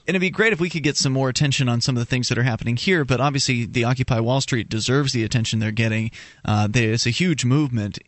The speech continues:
Whether or not they are cohesive, well, that doesn't matter.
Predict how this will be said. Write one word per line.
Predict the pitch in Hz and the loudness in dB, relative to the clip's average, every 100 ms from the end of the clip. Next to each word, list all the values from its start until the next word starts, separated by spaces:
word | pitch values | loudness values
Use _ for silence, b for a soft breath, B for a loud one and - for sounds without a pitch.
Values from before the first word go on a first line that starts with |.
| _ - | _ -16
Whether | 90 156 143 | -4 -2 0
or | 135 | 0
not | 135 131 120 | -2 -2 -2
they | 127 123 123 120 117 107 - _ _ _ - | 0 0 0 -2 -4 -8 -16 _ _ _ -4
are | 123 113 113 - | -2 0 -4 -4
cohesive, | - 110 - - - 120 110 - - _ - | -4 -2 0 0 0 -2 -4 -12 -20 _ -12
well, | 127 | -4
that | 135 131 | -4 -2
doesn't | 131 117 | -2 -2
matter. | 120 123 95 | -2 -2 -4